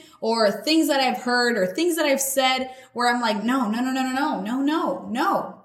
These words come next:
no." God has said this. God has said that I am made strong in God because I am a child of God.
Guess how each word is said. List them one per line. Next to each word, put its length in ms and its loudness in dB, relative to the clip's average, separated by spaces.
no." 400 -4
God 300 2
has 360 -2
said 500 -2
this. 540 4
God 220 4
has 200 -2
said 340 0
that 340 2
I 120 2
am 240 2
made 220 0
strong 640 0
in 160 -4
God 340 2
because 320 -2
I 140 2
am 140 2
a 100 -2
child 420 4
of 160 -6
God. 380 -2